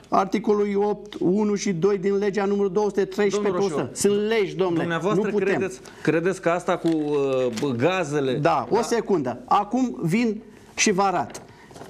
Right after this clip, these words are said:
Speaker 1: Iată răspunsul de la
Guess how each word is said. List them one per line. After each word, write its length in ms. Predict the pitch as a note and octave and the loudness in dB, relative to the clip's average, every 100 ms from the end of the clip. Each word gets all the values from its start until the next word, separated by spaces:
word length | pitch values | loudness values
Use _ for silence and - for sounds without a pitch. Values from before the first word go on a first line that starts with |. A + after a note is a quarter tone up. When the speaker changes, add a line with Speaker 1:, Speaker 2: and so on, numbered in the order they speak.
| - D#3+ | -2 2
Speaker 1:
Iată 480 | F3+ A#3 A#3 A3+ A#3 | 2 2 0 0 0
răspunsul 1040 | E3 F#3 F3+ - F#3 A3 A3+ - A3 B3 B3 - - - - - | 0 0 -2 -4 0 0 0 0 0 0 -4 -12 -16 -18 -18 -4
de 320 | C3+ F3+ G3+ | 2 2 2
la 260 | F#3 G#3 | 2 0